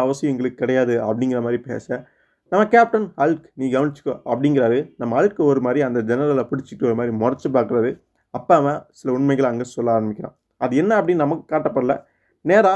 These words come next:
மத்த அவெஞ்சர்ஸ் இருக்கிற இடத்துல வந்து நமக்கு வந்து காட்டுறாங்க. அங்க வந்து பாத்தீங்கன்னா அவங்க அந்த குயின் ஜெட்டை already ரெடி பண்ணி தயாரா வச்சிருக்காங்க.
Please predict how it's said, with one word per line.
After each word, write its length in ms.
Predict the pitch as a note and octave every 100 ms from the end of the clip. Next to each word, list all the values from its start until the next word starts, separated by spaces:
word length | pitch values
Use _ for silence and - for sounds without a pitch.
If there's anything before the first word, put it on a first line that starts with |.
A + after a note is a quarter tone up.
| - B2+
மத்த 160 | C#3 E3
அவெஞ்சர்ஸ் 320 | E3+ E3 E3 -
இருக்கிற 240 | C#3 D3 C3
இடத்துல 280 | A#2+ - B2+
வந்து 140 | B2 B2+
நமக்கு 260 | A2+ G#2+ B2+
வந்து 180 | A#2 B2 A#2
காட்டுறாங்க. 380 | B2+ - B2 B2 C3
அங்க 140 | A#2+ C3
வந்து 140 | C#3 C3
பாத்தீங்கன்னா 320 | A2+ B2+ -
அவங்க 160 | C#3 C#3+
அந்த 100 | B2+ B2+
குயின் 200 | E3+ F3 D3
ஜெட்டை 180 | D#3 C3+
already 280 | B2+ C3 C3
ரெடி 140 | B2 A#2
பண்ணி 200 | B2+ C3 B2+
தயாரா 200 | A#2+ B2
வச்சிருக்காங்க. 420 | A2+ - - B2